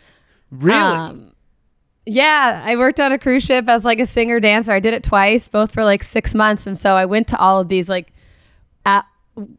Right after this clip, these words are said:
Speaker 2: watching them on this cruise ship. Like, Bruges is, like, the port in Belgium that you go to.
Speaker 1: So
Speaker 2: Like, that's
Speaker 1: what was your biggest memory from Bruges?
Speaker 2: just getting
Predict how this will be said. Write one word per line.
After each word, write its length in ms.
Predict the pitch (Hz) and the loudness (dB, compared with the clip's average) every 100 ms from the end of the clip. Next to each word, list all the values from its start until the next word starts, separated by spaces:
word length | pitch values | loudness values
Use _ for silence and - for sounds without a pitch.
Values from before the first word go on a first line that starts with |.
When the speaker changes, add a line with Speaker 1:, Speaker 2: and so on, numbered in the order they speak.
| _ 226 | _ -6
Speaker 2:
watching 480 | 226 240 - 254 | 0 0 0 -4
them 160 | 220 208 | -4 -4
on 180 | 190 180 | -6 -10
this 160 | 175 | -16
cruise 280 | - 208 196 | -14 -12 -10
ship. 200 | - 170 | -10 -14
Like, 280 | 180 175 _ _ _ _ - | -14 -16 _ _ _ _ -6
Bruges 500 | 175 233 226 233 - | 0 2 4 2 0
is, 220 | - 196 | 0 0
like, 280 | 190 185 175 | 0 -2 -4
the 100 | 196 | -6
port 400 | 196 - 220 202 - | -2 2 2 2 0
in 160 | 185 | 0
Belgium 400 | 180 180 170 175 | 2 0 0 -6
that 160 | 170 151 | -6 -8
you 120 | 170 | -8
go 220 | 160 160 156 | -8 -8 -10
to. 320 | - - 170 _ _ - | -16 -20 -20 _ _ -14
Speaker 1:
So 240 | - 190 | -2 0
Speaker 2:
Like, 80 | 185 | 2
that's 560 | 196 190 - - - - _ _ | 2 0 -2 -16 -20 -20 _ _
Speaker 1:
what 300 | 160 165 196 | -4 0 2
was 220 | 202 190 170 | 2 2 0
your 100 | 165 | -2
biggest 420 | 165 170 175 135 | 0 -2 -2 -4
memory 400 | 160 180 185 175 | -4 -2 -2 -2
from 680 | - 170 165 160 160 160 156 | -2 -4 -4 -8 -10 -12 -4
Bruges? 720 | 147 190 269 143 - - - _ _ _ _ _ _ _ 202 | 2 2 2 -2 -8 -20 -20 _ _ _ _ _ _ _ -8
Speaker 2:
just 320 | 175 269 - | 0 0 0
getting 420 | 254 247 254 262 | 0 0 0 -4